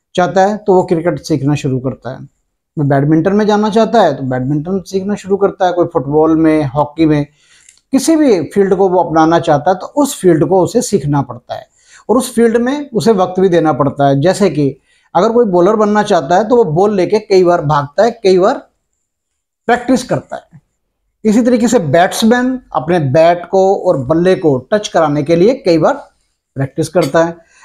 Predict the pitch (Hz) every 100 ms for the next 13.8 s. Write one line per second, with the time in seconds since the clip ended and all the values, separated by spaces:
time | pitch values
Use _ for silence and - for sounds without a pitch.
0 | _ 175 - - 226 220 160 127 - 165
1 | 170 226 220 202 190 180 160 135 151 117
2 | 90 - _ _ _ _ - 247 277 226
3 | 180 214 202 185 208 190 202 175 170 175
4 | - 151 - 143 120 127 170 185 - 196
5 | 180 160 175 147 165 147 160 160 160 160
6 | 165 180 180 190 165 160 - 160 151 139
7 | - 156 151 151 _ _ _ _ _ _
8 | _ 175 185 196 247 247 214 185 165 135
9 | 139 - _ _ _ _ _ 135 180 196
10 | 220 220 190 190 180 185 165 180 165 165
11 | 175 165 165 170 233 254 233 208 - 233
12 | - - 151 - 131 110 101 - _ _
13 | _ _ _ 160 196 294 302 302